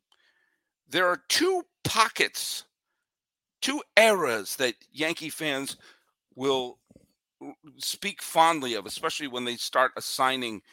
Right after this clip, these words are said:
greatness to the George Steinbrenner era, which is a great piece of revisionist history. They'll remember the Bronx Zoo years, and they'll remember the core years of the nineties. What happened just before those years?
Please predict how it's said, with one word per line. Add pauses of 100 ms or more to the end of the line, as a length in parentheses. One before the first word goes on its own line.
(220)
greatness
to
the
George
Steinbrenner
era,
which
is
a
great (140)
piece
of (380)
revisionist
history. (760)
They'll
remember
the
Bronx
Zoo
years, (260)
and
they'll
remember
the
core
years
of
the
nineties. (1200)
What
happened
just
before
those
years?